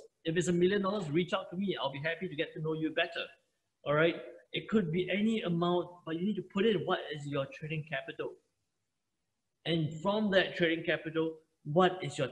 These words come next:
targeted returns? How much would you like to make on a month? Let's put it as a monthly basis. On a monthly basis, what is your targeted returns?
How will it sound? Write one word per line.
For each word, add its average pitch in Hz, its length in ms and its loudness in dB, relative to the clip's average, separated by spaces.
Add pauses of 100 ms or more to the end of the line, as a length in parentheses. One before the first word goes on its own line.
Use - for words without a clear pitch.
(140)
targeted 139 540 -2
returns? 131 680 -8 (920)
How 180 180 2
much 151 480 0
would 120 140 -4
you 131 120 -4
like 127 280 -4
to 120 60 -14
make 127 260 -6 (180)
on 143 80 -8
a 147 160 -10
month? 185 240 0 (140)
Let's 233 160 -2
put 277 120 -4
it 190 80 4
as 123 120 -2
a 120 40 -4
monthly 139 380 -2
basis. 131 600 -4 (880)
On 165 140 0
a - 20 -2
monthly 160 420 -2
basis, 147 460 -6 (400)
what 151 240 0
is 123 160 -6
your 123 160 -2
targeted 120 480 -4
returns? - 600 -12